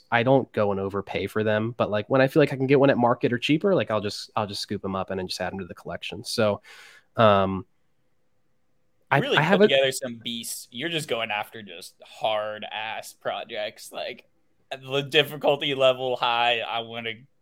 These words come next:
Speaker 2: even
Speaker 1: Dude,
Speaker 2: harder.
Speaker 1: if
Speaker 2: Like,
Speaker 1: the, the more you'll get to know me, the more you'll learn about me. That, dude, I just, like, I, I like to do things big and just, like, throw Hail Marys. And I'm like, if things don't work, they don't work. But I, I like swinging for the fences.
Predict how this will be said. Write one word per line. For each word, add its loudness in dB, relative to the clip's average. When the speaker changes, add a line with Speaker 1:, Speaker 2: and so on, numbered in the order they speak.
Speaker 2:
even 0
Speaker 1:
Dude, 2
Speaker 2:
harder. -4
Speaker 1:
if 6
Speaker 2:
Like, -20
Speaker 1:
the, 4
the 2
more 6
you'll 8
get 2
to -2
know 2
me, 2
the 0
more -2
you'll -2
learn -4
about -2
me. -2
That, -6
dude, -8
I -6
just, -8
like, -10
I, 0
I 0
like 0
to -10
do -4
things -6
big -4
and -8
just, -10
like, -6
throw -6
Hail -4
Marys. -6
And -8
I'm -12
like, -10
if -20
things -4
don't 0
work, -6
they -6
don't -4
work. -6
But -2
I, -4
I 0
like -6
swinging -6
for -14
the -10
fences. -12